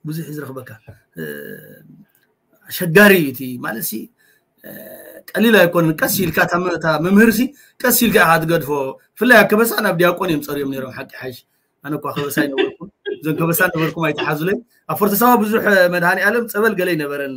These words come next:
ከምዚ ሓድሽ እዩ። እንደገና እቶም፣ እ፣ እቲ ቦታ እውን ኣይተር-፣ ኮፍ ኢልካ ውራይ ክትገብር ሲ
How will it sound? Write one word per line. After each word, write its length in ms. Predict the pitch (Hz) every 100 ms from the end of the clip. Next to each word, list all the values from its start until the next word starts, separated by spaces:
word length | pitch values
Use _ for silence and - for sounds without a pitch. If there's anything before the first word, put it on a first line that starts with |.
| 127
ከምዚ 280 | 143 135 131 127 _ _ _ _ -
ሓድሽ 320 | 143 147 170
እዩ። 120 | 180 175 170 170 _ _
እንደገና 280 | 135 139 147 147
እቶም፣ 280 | - 143 143
እ፣ 140 | 139 139 139 139 139 143 143 - _ _ - _ _
እቲ 120 | - 143 135
ቦታ 240 | 139 156
እውን 220 | 170 156 160 -
ኣይተር-፣ 300 | 143 - -
ኮፍ 200 | - 233
ኢልካ 140 | 202 190
ውራይ 220 | 185 180
ክትገብር 360 | 156 170 165
ሲ 100 | 196